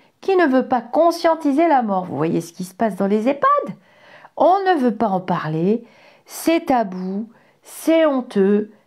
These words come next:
c'est l'horreur. Ben, ça sera des sujets de vidéo. Donc voilà qui était le maître. Je vais vous laisser. Alors, j'ai mon petit crayon, normalement. Mademoiselle Chacha ne va pas vouloir bouger.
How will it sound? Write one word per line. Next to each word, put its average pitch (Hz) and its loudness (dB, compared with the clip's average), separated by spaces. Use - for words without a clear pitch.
c'est - -2
l'horreur. 233 -2
Ben, 160 -12
ça 170 -8
sera 254 -4
des 190 -4
sujets 202 0
de 202 -2
vidéo. 175 -10
Donc 269 0
voilà 359 2
qui 320 4
était 262 2
le 208 2
maître. 190 0
Je 214 2
vais 262 4
vous 240 0
laisser. 214 2
Alors, 190 2
j'ai 254 2
mon 311 2
petit 269 -2
crayon, 214 2
normalement. 220 0
Mademoiselle 240 2
Chacha 190 0
ne 220 4
va 269 2
pas 214 -2
vouloir 180 -6
bouger. 170 2